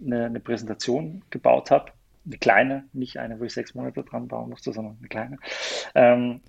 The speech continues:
und ihnen eigentlich alles aufgezählt, wo ich sag, „Das finde ich, machen sie falsch.“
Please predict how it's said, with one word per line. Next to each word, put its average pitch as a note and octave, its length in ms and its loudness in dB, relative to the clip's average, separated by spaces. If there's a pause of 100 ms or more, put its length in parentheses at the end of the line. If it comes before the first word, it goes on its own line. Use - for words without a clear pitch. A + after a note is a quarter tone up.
(480)
und C3 360 2
ihnen C#3+ 240 4
eigentlich C3 360 2
alles C3+ 280 4
aufgezählt, B2 1000 0
wo A#2 240 -6
ich A#2 180 -2
sag, - 480 -2 (280)
„Das - 220 -10
finde A#2+ 240 -2
ich, - 100 -8
machen G#2 240 0
sie F#2+ 80 -4
falsch.“ - 500 -4